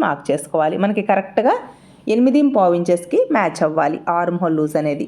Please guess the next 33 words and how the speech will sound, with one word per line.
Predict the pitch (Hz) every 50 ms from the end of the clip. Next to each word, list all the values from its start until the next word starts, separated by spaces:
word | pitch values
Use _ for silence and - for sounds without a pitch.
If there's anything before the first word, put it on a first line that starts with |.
| - - - _
అందువల్ల | _ 220 214 214 208 208 247 370 415 330
ఇక్కడ | - - 202 185 185 185 -
చంక | 220 202 214 214 254 240 196
డౌన్ | 180 185 190 196 190
వచ్చేసి | 185 185 - 180 175 175 294 415 508 - - - 175 180 190
ఐదున్నర | 190 196 208 208 208 180 165 170
ఇంచెస్కి | 165 175 160 165 160 - 185 175 165 156
మార్క్ | 151 156 156 - -
చేశాను. | 170 165 170 180 175 185 240 370 - - 226
ఇటువైపు | 226 247 247 240 226 226 226 - 240 240 -
ఫుల్ | 233 220 226 226 -
షోల్డర్ | 240 214 220 262 403 453 - - - 196 196
ఐదు | 202 175 170
ఇంచెస్కి | 165 165 170 151 147 - - 269 359 320
మార్క్ | 180 147 143 - - 147
చేశాను. | 143 143 - 160 156 156 151 - - - - - - - _ 214
ఈ | 220 208 208
రెండు | 202 202 214 214 269 220 202
మార్కింగ్స్ని | 175 170 170 175 185 175 175 - - 254 403 - - -
ఇలా | 165 170 170 170 - 175
ఎల్ | 190 214 208 214
షేప్లో | - 190 175 175 - 233 - - -
కలుపుకోవాలి. | 175 165 160 165 - - 170 165 165 165 170 208 339 466 453 - - - - - - _ -
కార్నర్లో | 208 190 190 214 220 233 240 233 202 220 262 339 339 -
ఖచ్చితంగా | 208 185 190 - - 254 - 226 208 202 226 320 330 - -
ఒకటిన్నర | 185 196 208 214 220 208 196 170 170 160
ఇంచెస్ | 170 180 262 262 - 196
ఉండాలి, | 170 165 160 156 156 165 - 175
లేదంటే | 180 180 185 185 185 185 247 285 262 -
చంక | 190 175 175 175 190 185 175
దగ్గర | 170 170 156 165 170 165
టైట్ | 175 180 185 220 233 233 247 190
అయిపోతుందన్నమాట. | 165 165 160 156 156 156 156 156 151 160 156 147 151 151 156